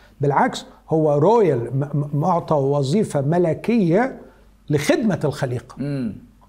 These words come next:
Speaker 1: لأنه الملك في المنظور المسيحي هو
Speaker 2: أوكي.
Speaker 1: خادم.
Speaker 2: أوكي، حلو جدًا. أم، طيب، ماذا عن الشخص الآخر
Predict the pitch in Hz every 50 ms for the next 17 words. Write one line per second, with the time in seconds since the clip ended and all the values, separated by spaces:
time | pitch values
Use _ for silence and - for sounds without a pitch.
0 | _ _ _ _ _ _ - 151 - 180 165 160 160 156 156 190 277 349 339 269
1 | 220 - - - 170 151 143 143 143 143 143 139 160 214 269 269 262 247 214 185
2 | 175 165 - - 202 156 - 165 160 147 117 - 220 226 143 107 95 - - -
3 | _ _ 113 - - - - - - _ _ _ _ _ _ _ - - 165 156
4 | 139 131 120 101 90 - - - - - - _ - 151 147 143 139 135 131 120
5 | - - - - _ _ _ _ _ _ _ - 147 135 117 104 - - - -
6 | - _ _ _ _ _ _ _ _ 107 117 135 139 139 123 113 113 117 113 110
7 | - - - - - - 110 110 107 98 - - 98 -